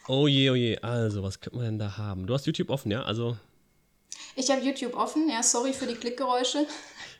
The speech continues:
Speaker 1: Ja, aber wenigstens, wenigstens ehrlich. Ehrlich und echt. Gut, lass mal überle-,
Speaker 2: Ge-,
Speaker 1: ich
Speaker 2: richtig und wichtig.
Speaker 1: <laughs> Du hast dir ja ein neues Mikrofon gekauft. Könnte mir vorstellen, dass du dich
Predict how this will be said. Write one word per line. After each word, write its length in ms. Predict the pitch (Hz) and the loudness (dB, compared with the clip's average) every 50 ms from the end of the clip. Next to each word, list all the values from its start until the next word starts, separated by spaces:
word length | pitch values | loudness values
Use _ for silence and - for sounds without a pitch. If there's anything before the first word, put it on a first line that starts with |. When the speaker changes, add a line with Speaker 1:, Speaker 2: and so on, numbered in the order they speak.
| _ _ - | _ _ -4
Speaker 1:
Ja, 80 | 98 92 | -2 -2
aber 140 | - 104 107 | 0 0 2
wenigstens, 340 | 113 123 131 - 151 135 - - - | 2 2 2 2 0 0 -2 -6 -6
wenigstens 320 | - 120 127 156 165 151 151 | -2 2 2 2 2 2 0
ehrlich. 360 | - 90 92 92 - - - _ | -2 -2 -2 -2 -4 -8 -4 _
Ehrlich 280 | - 135 143 156 160 - | 4 4 6 4 4 2
und 60 | 85 - | -2 -4
echt. 200 | - - - - _ - - - - - - - - - - - _ _ _ _ | -6 -6 -8 -14 _ -20 -20 -20 -20 -20 -18 -18 -18 -18 -20 -20 _ _ _ _
Gut, 320 | - 175 190 165 127 - - | 4 6 6 6 4 4 0
lass 120 | 131 - | 0 2
mal 60 | 160 135 | 2 2
überle-, 480 | 139 143 131 127 123 120 120 110 - - _ _ - | 4 4 4 4 4 2 2 0 -2 -6 _ _ -12
Speaker 2:
Ge-, 120 | - - - - - 110 107 - | -12 -12 -12 -10 -8 -8 -4 -2
Speaker 1:
ich 220 | - 117 - 110 110 | -2 0 2 2 2
Speaker 2:
richtig 260 | - - - 269 175 | 2 0 2 4 6
und 140 | 156 117 - | 6 8 8
wichtig. 240 | 160 - - 160 - - 143 - | 8 8 6 6 4 2 0 0
Speaker 1:
<laughs> 100 | - 131 - - _ _ _ _ _ _ - _ _ - - - - - - - - - - - - - - - - - - - | -2 -4 -4 -6 _ _ _ _ _ _ -20 _ _ -20 -18 -14 -14 -12 -12 -12 -12 -12 -10 -8 -8 -8 -10 -12 -14 -18 -10 -2
Du 140 | - 127 127 | 0 2 2
hast 200 | 156 175 - - | 2 2 2 2
dir 80 | 190 | 4
ja 280 | 180 175 170 170 170 - - - - - - - _ _ _ _ - | 4 6 4 4 0 -2 -6 -10 -12 -12 -14 -18 _ _ _ _ -2
ein 120 | 131 131 131 | 0 2 2
neues 240 | 131 135 147 - | 2 2 2 0
Mikrofon 460 | - 143 - - 127 - - - 143 147 | -2 -2 -2 -4 -6 -2 2 4 4 4
gekauft. 500 | 117 98 - 104 98 120 151 - - - | 4 2 0 0 0 2 0 0 -4 -2
Könnte 220 | - 156 160 175 | 0 2 2 4
mir 100 | 160 143 | 4 2
vorstellen, 340 | 135 - 135 139 151 - 147 | 2 4 2 2 2 2 0
dass 120 | 127 127 - | 0 0 -2
du 60 | 131 | -4
dich 120 | 135 - | -8 -8